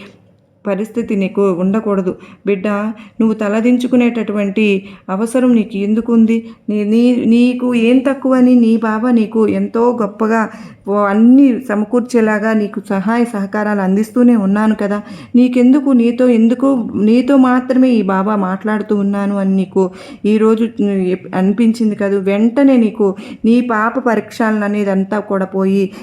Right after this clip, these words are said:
నీవు చక్కగా సంతోషంగా ఎప్పుడు కూడా హ్యాపీగా ఉండాలనే కదా నీ బాబా నేను పరితపిస్తూ ఉన్నాను. బిడ్డ, నువ్వు ఎప్పుడూ కూడా సంతోషంగా ఉండాలి. నీకు రేపటి రోజున అంటే ఆదివారం రోజున నీకు మంచిగా మ-, మంచి పనులు జరిగేలాగా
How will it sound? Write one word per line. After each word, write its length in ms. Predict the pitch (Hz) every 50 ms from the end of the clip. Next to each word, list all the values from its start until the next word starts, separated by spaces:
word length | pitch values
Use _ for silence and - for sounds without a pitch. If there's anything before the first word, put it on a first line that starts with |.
| - - -
నీవు 200 | 208 220 226 226
చక్కగా 480 | 226 226 214 220 - 233 220 247 247
సంతోషంగా 800 | 240 247 226 202 196 220 220 220 233 247 247 254 233 226 226 226
ఎప్పుడు 400 | 220 196 180 - - - 233 233
కూడా 320 | 240 233 226 208 202 208 202
హ్యాపీగా 560 | 202 190 190 190 196 190 - 240 240 233 233
ఉండాలనే 480 | 214 202 202 214 226 226 220 214 208 202
కదా 240 | 208 202 190 185 190
నీ 140 | 190 185 180
బాబా 340 | 170 180 180 185 185 214
నేను 200 | 214 202 190 185
పరితపిస్తూ 640 | - 185 180 190 196 202 196 208 202 208 - 208 202
ఉన్నాను. 380 | 202 196 196 196 196 202 202 202 - - - - - - 220
బిడ్డ, 180 | 226 196 214
నువ్వు 260 | 240 247 240 233 214
ఎప్పుడూ 340 | 214 202 214 - - 269 285 277
కూడా 280 | 277 269 247 233 240 240
సంతోషంగా 920 | 240 202 196 196 196 - 226 233 247 254 269 269 269 269 247 247 240 220
ఉండాలి. 560 | 190 180 190 202 208 233 226 220 220 220 220 202 208 - - - - - -
నీకు 300 | 247 254 262 254 254 240
రేపటి 420 | 214 208 226 240 247 240 262 233 247
రోజున 340 | 254 254 254 240 240 220
అంటే 400 | 202 - - 196 196 190 220 214
ఆదివారం 580 | 190 190 185 190 196 220 226 233 226 214 208 208
రోజున 300 | 202 202 202 196 214 214 214 202 202 - - - - - -
నీకు 240 | 208 226 220 220 220
మంచిగా 800 | 208 202 208 214 226 240 240 240 262 247 254 262 233 208 - -
మ-, 300 | 208 202 202 196 190 -
మంచి 500 | 202 202 208 208 220 226 220 - 247 240 233 226 214 208 - - 202 196 180 - -
పనులు 320 | 214 202 214 226 226 226 226
జరిగేలాగా 480 | 190 202 196 196 196 214 220 214 208